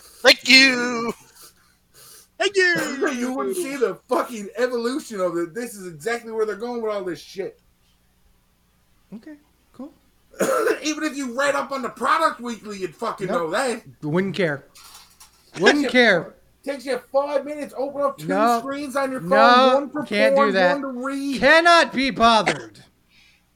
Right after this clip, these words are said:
Speaker 3: Fuck's sake.
Speaker 1: Too many Asian hermaphroditic porns.
Speaker 4: I only have so many hours in the day, and most of them are covered with Asian porn.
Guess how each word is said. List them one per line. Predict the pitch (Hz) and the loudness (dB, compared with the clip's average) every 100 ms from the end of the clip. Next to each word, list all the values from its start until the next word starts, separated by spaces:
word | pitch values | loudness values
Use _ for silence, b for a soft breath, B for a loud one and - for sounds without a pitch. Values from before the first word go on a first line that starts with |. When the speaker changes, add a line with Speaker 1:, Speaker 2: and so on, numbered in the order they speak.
| _ | _
Speaker 3:
Fuck's | - 135 120 - - - | -10 -8 -8 -12 -12 -8
sake. | 127 143 117 | -6 -8 -10
Speaker 1:
Too | - 196 | -8 2
many | 202 196 190 185 170 156 | 4 6 4 0 -2 4
Asian | 156 175 156 165 | 4 4 -2 -4
hermaphroditic | 156 156 151 147 147 143 139 131 - | -4 0 2 2 -2 -4 -6 -8 -10
porns. | 131 117 107 98 - - _ - | -10 -10 -12 -16 -18 -20 _ 0
Speaker 4:
I | 233 247 226 - _ | 4 4 2 -4 _
only | 277 339 330 302 | 4 6 4 0
have | 240 220 180 | 0 0 -2
so | - 196 | -6 -6
many | 190 185 | -4 -4
hours | 175 175 175 - 185 _ _ _ _ _ _ _ | -2 -4 -4 -10 -20 _ _ _ _ _ _ _
in | - 277 254 | -2 0 0
the | 190 | -2
day, | 175 160 147 143 139 _ _ _ _ | -4 -6 -8 -10 -14 _ _ _ _
and | 190 175 170 139 | -6 -4 -4 -8
most | 143 165 233 240 240 | -8 -2 0 0 -4
of | 196 | -4
them | 196 180 | -4 -4
are | 156 | -8
covered | - 151 147 135 | -10 -10 -10 -10
with | 135 135 123 117 _ _ _ _ | -10 -10 -10 -16 _ _ _ _
Asian | 156 147 131 131 | -12 -12 -12 -18
porn. | 113 92 | -18 -20